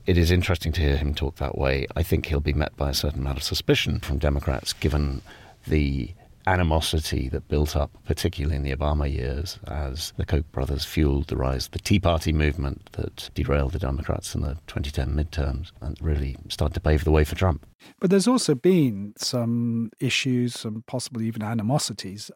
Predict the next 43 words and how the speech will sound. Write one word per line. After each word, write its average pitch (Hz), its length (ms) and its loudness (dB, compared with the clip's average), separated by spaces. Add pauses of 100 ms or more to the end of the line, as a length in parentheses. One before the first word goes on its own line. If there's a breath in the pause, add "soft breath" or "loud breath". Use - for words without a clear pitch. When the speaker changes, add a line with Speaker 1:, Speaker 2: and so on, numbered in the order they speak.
(200)
Speaker 2:
with 139 200 2
the 151 140 0
Republicans. 147 760 -2
Am 123 160 -4
I 123 60 0
right 127 180 2
in 123 140 2
thinking 127 480 0
that 107 220 -4 (120)
Charles 139 280 0
Koch 139 300 0
and 113 160 0
Donald 127 280 0
Trump 120 280 0
are 113 60 -4
not 120 160 0
exactly 110 380 -6
best 113 240 -2
friends, 117 420 -4
and 110 240 -6
that 110 140 -4
actually 110 440 -6
Koch 123 360 -2 (340 loud breath)
supported 143 760 2 (240)
pretty 147 200 2
much 143 280 2 (220)
any 147 300 4
would-be 143 600 4
candidate 139 560 2
<laughs> - 40 -20
other - 240 2
than 143 340 4
Mister - 240 2
Trump 165 500 0
in 120 180 2
the 123 460 4
Republican 127 640 0
nomination 123 600 2
process 117 400 -6
back 135 300 -4
in 127 100 -2
twenty 135 260 -2
sixteen? 160 580 -2